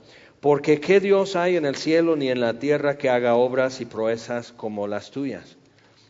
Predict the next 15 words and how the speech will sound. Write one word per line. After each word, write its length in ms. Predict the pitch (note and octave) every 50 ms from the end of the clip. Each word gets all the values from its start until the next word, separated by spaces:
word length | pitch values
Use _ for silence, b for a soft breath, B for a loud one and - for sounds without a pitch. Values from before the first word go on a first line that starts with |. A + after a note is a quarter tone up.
| b _
Pase, 400 | - C#3+ D#3+ D#3 - - D3+ C3+
yo 160 | A#2+ B2 A#2+
te 160 | - - A#2+
ruego, 420 | A2+ A2 B2 B2 B2 G#2+ A2 A2+ A2
y 60 | A2
vea 300 | G#2+ A#2+ C3 C3+ C3 B2
aquella 480 | A#2+ B2 - C#3+ D3 D3 C#3+ D3 C#3 -
tierra 320 | C#3+ C#3+ C#3 C3+ C3+ B2+
buena 420 | B2+ C3 C#3+ D3+ D3+ C#3+ A#2+ G2 - - - - _ b b b b b b b b
que 120 | - C3 B2
está 260 | - - C#3+ C3+ C3+
más 320 | C3+ C3+ C3+ C#3 C#3 D3
allá 260 | C#3+ C#3 C3 B2+ B2+
del 160 | B2+ C3 B2+ A#2
Jordán, 640 | - - B2 A2+ G#2+ G#2+ A2 A2 A2 G#2+ G#2+